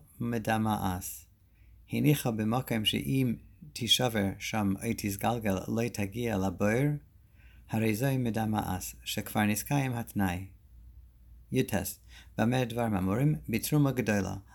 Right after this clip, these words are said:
אבל בתרומת מעשר שמותר לתרום שלא מן המוקף,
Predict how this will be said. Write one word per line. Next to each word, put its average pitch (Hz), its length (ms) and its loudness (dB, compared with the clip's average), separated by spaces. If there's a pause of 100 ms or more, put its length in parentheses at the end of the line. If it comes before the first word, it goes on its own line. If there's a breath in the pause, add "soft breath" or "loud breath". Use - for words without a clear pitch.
(180)
אבל 123 180 0
בתרומת 110 520 -2
מעשר 113 420 0
שמותר 113 440 0
לתרום 113 400 -2
שלא 110 360 0
מן 110 160 2
המוקף, 104 580 0